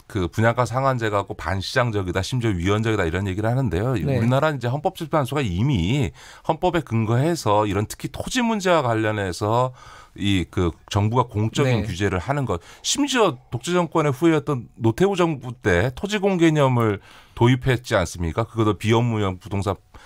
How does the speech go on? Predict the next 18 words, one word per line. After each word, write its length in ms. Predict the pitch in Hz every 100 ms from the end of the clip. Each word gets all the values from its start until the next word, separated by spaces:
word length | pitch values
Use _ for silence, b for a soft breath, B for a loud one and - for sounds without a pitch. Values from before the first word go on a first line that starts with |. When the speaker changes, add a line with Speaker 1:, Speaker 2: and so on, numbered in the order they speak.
| B
Speaker 1:
매각하게 540 | 87 107 123 123 127 123
하는 240 | 120 120 - -
등의 240 | 113 131
조치를 340 | 117 - 143
취했음에도 560 | 131 208 208 - 180 139
불구하고 480 | 107 98 95 113 127 B B -
합헌 320 | 156 - 190
조치가 320 | 160 - 123
났기 240 | 85 73 110
때문에 380 | 98 98 90 98
이걸 220 | 98 98 B B B
반시장제다 640 | - 92 104 - 139 123 90
이렇게 200 | 85 110
보는 200 | 98 101
건 60 |
좀 100 | 127
곤란하다고 480 | 123 90 90 85 85
생각하고요. 520 | 85 85 - - 95